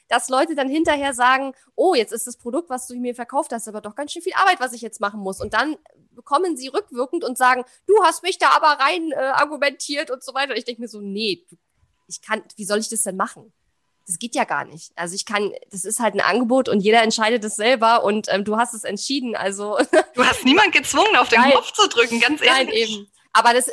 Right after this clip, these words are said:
Speaker 1: manchmal gibt es das, ne? Da muss man
Speaker 2: Ja.
Speaker 1: eben auch mit klarkommen. Das sind aber Einzelfälle und von daher ist es nicht schlimm. Aber das heißt jetzt nicht, dass man da irgendwas falsch gemacht hat, sondern es gibt einfach Leute, die dann, ähm, mit sich selber, auf sich selbst wahrscheinlich wütend sind und dann, ähm, ja,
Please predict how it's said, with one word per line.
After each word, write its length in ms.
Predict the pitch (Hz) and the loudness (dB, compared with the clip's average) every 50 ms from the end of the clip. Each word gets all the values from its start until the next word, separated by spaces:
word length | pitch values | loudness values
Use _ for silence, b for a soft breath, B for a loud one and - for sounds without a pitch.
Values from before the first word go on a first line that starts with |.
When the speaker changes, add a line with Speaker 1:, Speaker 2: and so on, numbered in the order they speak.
| - 269 | -2 0
Speaker 1:
manchmal 320 | 269 269 302 - 277 247 | 0 0 0 0 -4 -4
gibt 180 | 196 226 220 - | -4 -4 -6 -8
es 120 | 226 - | -10 -10
das, 180 | - 185 190 - | -10 -12 -10 -8
ne? 100 | 233 269 | -6 -4
Da 80 | 277 262 | -4 -4
muss 160 | 233 254 185 | -4 -4 -2
man 100 | - - | 0 2
Speaker 2:
Ja. 180 | 170 170 175 | 4 4 4
Speaker 1:
eben 100 | 175 170 | 4 2
auch 80 | - - | -4 -6
mit 180 | - 240 220 - | -6 -8 -8 -6
klarkommen. 360 | 220 202 214 - 226 208 196 | -6 -6 -6 -6 -10 -12 -12
Das 100 | 190 - | -12 -12
sind 180 | - 190 180 - | -12 -14 -14 -16
aber 140 | 156 160 156 | -14 -14 -12
Einzelfälle 640 | - 185 202 - 202 185 - - 185 180 185 180 | -12 -12 -12 -12 -14 -14 -12 -10 -8 -8 -6 -6
und 160 | 139 180 175 | -6 -8 -10
von 120 | - 185 180 | -12 -10 -8
daher 240 | 175 175 202 196 | -6 -4 -4 -4
ist 100 | 170 180 | -4 -6
es 60 | - - | -8 -10
nicht 160 | 175 170 - | -10 -10 -8
schlimm. 220 | - 214 220 226 | -6 -6 -4 -4
Aber 180 | - 175 180 185 | -2 -2 -2 -2
das 200 | 180 185 - - | -2 -4 -4 -2
heißt 320 | 220 196 208 - - - | -2 -2 -2 -2 -4 -6
jetzt 260 | 202 185 - - - | -8 -8 -6 -8 -6
nicht, 260 | 208 202 208 - - - | -6 -6 -6 -6 -8 -10
dass 140 | 180 - | -12 -12
man 140 | - 185 170 | -12 -10 -8
da 80 | 170 156 | -8 -6
irgendwas 320 | 151 175 165 180 180 - | -6 -8 -10 -10 -12 -12
falsch 240 | - - 165 - - | -10 -10 -10 -10 -10
gemacht 280 | - 202 180 160 165 - | -8 -8 -8 -8 -8 -10
hat, 140 | 170 160 | -12 -10
sondern 160 | - 165 170 - | -8 -10 -10 -10
es 80 | - | -10
gibt 220 | - 208 175 - - | -10 -8 -4 0 0
einfach 240 | 180 175 - 180 | 0 2 0 -2
Leute, 260 | 175 175 165 165 - 175 | 0 0 0 0 -2 -4
die 100 | 175 165 | -6 -4
dann, 240 | 175 170 165 160 b b b b b b b 175 | -2 -2 -4 -4 b b b b b b b -2
ähm, 280 | 175 185 185 175 180 _ | 0 0 0 -2 -4 _
mit 160 | - 208 202 - | -2 -2 0 0
sich 140 | 214 190 | 0 0
selber, 400 | - 214 202 214 202 208 202 180 | 2 4 4 6 6 6 6 6
auf 100 | - 202 | 4 2
sich 160 | - 226 202 - | 0 0 0 0
selbst 240 | 208 208 - - | 0 -2 -2 -2
wahrscheinlich 420 | - 202 - - 180 180 190 175 - | -6 -4 -4 -2 -2 -2 -2 -4 -6
wütend 260 | 208 - 196 185 - | -10 -8 -10 -10 -6
sind 260 | 175 170 180 185 - | -4 -2 -2 -2 -2
und 200 | - 175 175 - | -2 -4 -4 -4
dann, 280 | 185 175 170 165 165 - | -4 -4 -4 -4 -6 -6
ähm, 240 | - 160 151 151 175 | -6 -6 -6 -8 -8
ja, 120 | - - | -8 -10